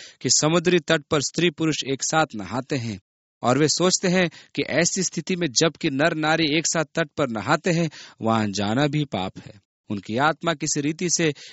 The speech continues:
इसे स्वीकार नहीं करती। अब इसका अर्थ क्या है? यह है कि मैं समुद्र में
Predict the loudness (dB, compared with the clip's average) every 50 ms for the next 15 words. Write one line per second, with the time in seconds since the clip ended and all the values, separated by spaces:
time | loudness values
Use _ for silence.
0 | -12 -8 -4 -2 -2 0 0 0 -2 -4 -2 2 2 2 4 2 0 -2 -2 -4
1 | -6 -6 -8 -8 -10 -14 -16 -16 -18 _ _ _ _ _ -4 -2 0 2 2 0
2 | 0 2 2 2 2 2 0 -6 -16 -18 _ -2 2 4 4 4 4 0 -4 _
3 | _ _ _ -6 0 2 4 4 4 4 2 2 0 -2 -2 0 0 2 2 2
4 | 2 2 0 2 2 2 4 4 4 2